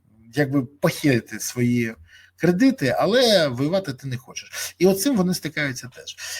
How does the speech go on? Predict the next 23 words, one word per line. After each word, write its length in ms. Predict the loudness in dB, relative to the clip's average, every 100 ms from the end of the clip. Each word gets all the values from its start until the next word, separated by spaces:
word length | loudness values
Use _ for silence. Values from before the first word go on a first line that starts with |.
| -10
Єдине, 520 | -6 0 2 4 4 4
що 140 | 2
допомагає 500 | 0 0 0 0 0
росіянам, 420 | -2 -2 -2 -2
це 120 | -2
загряд 380 | 0 2 2 -2
отряди, 400 | -4 -4 -4 -4
які 220 | -10 -12
стоять 360 | -10 -6 -6 -6
позаду 760 | -6 -2 -2 -2 -8 -8 -12 -12 -10
їх 200 | -8 -8
наступаючих 640 | -10 -8 -8 -6 -8 -4
військ. 340 | -2 -2 -8
Це 140 | -4 -4
працює, 460 | -4 -8 -6 -6
бо 360 | -2 -2 -2 0
якщо 280 | -2 -2 -4
ти 120 | -2
не 100 | -2
йдеш 200 | -2 -4
вперед, 340 | -4 -4 -4
тебе 180 | -6 -8
розстрілюють. 580 | -8 -14 -20 -20 _